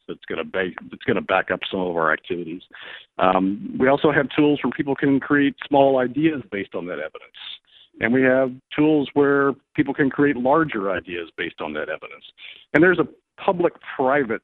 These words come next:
distinction here, which is, you know, the small little ideas that are sort of like hallway conversation,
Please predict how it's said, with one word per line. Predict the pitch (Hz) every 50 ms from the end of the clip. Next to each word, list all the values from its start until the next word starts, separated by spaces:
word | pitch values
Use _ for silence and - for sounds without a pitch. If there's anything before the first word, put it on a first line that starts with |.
| _ _
distinction | - 95 - - - 113 95 - - 92
here, | 85 85 113 110 107
which | 92 92 - -
is, | 101 98 92 - - - _ - - - - - - _ _
you | 127
know, | 117 120 110
the | 104 113 113 - -
small | 160 156 156 165 165 165
little | 165 165 156 156 143
ideas | 151 147 135 156 160 160 160 160 135 127
that | 127 113
are | 110 - -
sort | - 123 123
of | 127 104
like | 110 110 107 -
hallway | - - 101 107 110 113 110
conversation, | 113 - 127 123 120 113 123 - - 120 127 131 - 139 139